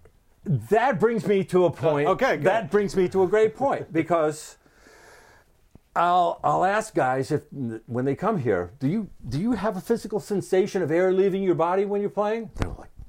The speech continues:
Speaker 1: "Yeah." "No, you shouldn't. You shouldn't. Be-, do you have a physical sensation of air leaving your body when you're speaking?" Right? I just finished the sentence and I was completely out of air.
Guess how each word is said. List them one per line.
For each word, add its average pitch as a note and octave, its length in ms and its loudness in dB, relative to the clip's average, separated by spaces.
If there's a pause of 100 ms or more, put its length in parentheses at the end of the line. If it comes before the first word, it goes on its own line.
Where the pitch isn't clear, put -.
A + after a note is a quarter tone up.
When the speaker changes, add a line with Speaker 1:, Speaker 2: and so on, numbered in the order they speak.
(120)
Speaker 1:
"Yeah." E2 300 -6 (440)
"No, A2 300 -4
you A3 160 -4
shouldn't. A3+ 480 -8 (680)
You F3 120 -4
shouldn't. F#3+ 420 -6 (420)
Be-, F#3+ 140 -4 (100)
do C3 140 -2
you A3+ 160 0
have G3 240 0
a D#3 60 -6
physical G3 480 0
sensation C#3+ 580 -2
of A#2+ 140 0
air A#2 280 2
leaving C#3 300 0
your E3+ 100 4
body A#2 440 0
when C3+ 160 -4
you're D#3 100 -4
speaking?" G2 520 -10 (1120)
Right? C#3 280 0
I C#3 100 2
just D#3 300 -2
finished G#3 380 0
the B2+ 80 -4
sentence C3 580 0
and B2+ 120 0
I C#3 100 2
was A#2+ 160 -6
completely G3 680 0
out C3 180 4
of G#2 100 -4
air. G2 340 -2